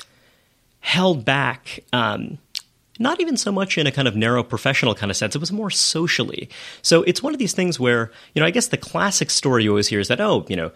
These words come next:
you came for economic opportunity," and I'm s-, I'm sure there was some of that. But as with every immigrant, there was a deeply personal story. I mean, who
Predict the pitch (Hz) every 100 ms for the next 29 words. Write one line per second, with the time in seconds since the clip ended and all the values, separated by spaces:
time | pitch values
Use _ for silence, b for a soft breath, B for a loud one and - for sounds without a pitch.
0 | b - 110 135 127 113 107 117 107 104
1 | 107 - 127 95 90 113 - - - 139
2 | - 180 135 110 127 95 101 82 69 B
3 | B B B 156 160 - _ _ 127 139
4 | 135 127 - 127 123 110 - 90 87 104
5 | 139 160 147 120 - _ - 131 165 143
6 | 123 - 131 117 92 - 92 82 120 139
7 | - 214 214 196